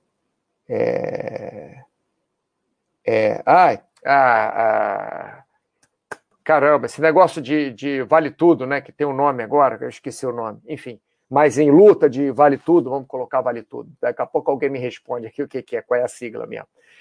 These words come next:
É, nessas lutas de vale tudo, um fica falando mal do outro, quer colocar o outro pra baixo, quer se fazer superior, porque eu vou bater nele, porque eu vou fazer isso, porque eu vou nocautear no primeiro round. Então, é sempre quando,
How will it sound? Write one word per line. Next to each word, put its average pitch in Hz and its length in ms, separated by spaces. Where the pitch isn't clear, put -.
É, 123 640
nessas 143 340
lutas 151 280
de 131 60
vale 147 240
tudo, 175 220
um - 20
fica 190 240
falando 180 300
mal 175 180
do 175 100
outro, 170 360
quer 156 120
colocar 156 380
o 160 80
outro 165 240
pra 160 100
baixo, 143 460
quer 139 160
se - 140
fazer 131 240
superior, 139 720
porque 147 40
eu 135 60
vou 143 140
bater 143 320
nele, 127 380
porque - 160
eu 110 60
vou 127 320
fazer 117 360
isso, 131 360
porque - 120
eu 123 60
vou 123 260
nocautear 127 540
no 120 80
primeiro 127 360
round. 131 400
Então, 170 280
é 151 120
sempre 185 560
quando, 156 400